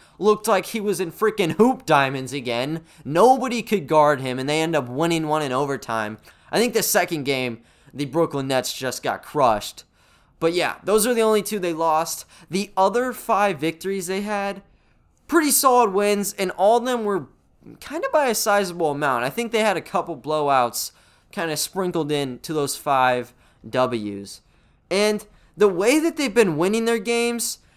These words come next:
have just been on the offensive side of the ball. The defense is not their priority. That's clear, uh, from the get-go when you check out their roster. As I mentioned, they don't really have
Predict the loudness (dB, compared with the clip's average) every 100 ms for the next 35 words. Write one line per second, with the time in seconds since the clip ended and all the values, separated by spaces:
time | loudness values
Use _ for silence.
0 | _ -4 -2 0 0 0 -6 _ _ -10
1 | -4 -2 -4 -8 -2 2 2 0 -10 -12
2 | -6 -2 -2 -2 4 4 4 -2 -4 -2
3 | 0 0 -2 0 0 0 -4 -8 -6 -6
4 | -2 0 0 -2 0 0 0 0 -2 0
5 | 0 2 -2 -2 -6 -10 -20 -10 0 2
6 | 2 -2 -2 2 2 0 -6 _ _ -4
7 | -2 0 0 0 0 0 -2 2 2 2
8 | 0 -4 -4 -2 -2 0 2 2 2 -2
9 | -2 2 4 4 0 -4 -6 -4 -4 -2
10 | -2 -2 -4 -4 -4 0 0 2 0 0
11 | 2 2 2 -4 -16